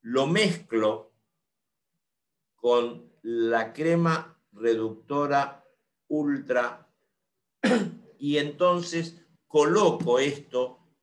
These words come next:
normalmente en la zona del abdomen, que es donde la mayoría tenemos un problemita de kilitos de más,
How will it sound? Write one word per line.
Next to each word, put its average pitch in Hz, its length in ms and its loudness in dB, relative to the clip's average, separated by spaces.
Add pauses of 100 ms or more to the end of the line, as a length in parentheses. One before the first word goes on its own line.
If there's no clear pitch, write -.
(160)
normalmente 127 720 -2
en 113 140 -2
la 110 140 -2
zona 127 360 -2
del 110 160 -2
abdomen, 110 580 -2
que 104 100 -12
es 98 60 -12
donde 98 280 -2
la 98 120 -2
mayoría 104 560 -2
tenemos 107 400 -14
un 107 120 -12
problemita 104 540 -8
de 98 140 -4
kilitos 110 460 -10
de 135 100 -6
más, 156 420 -6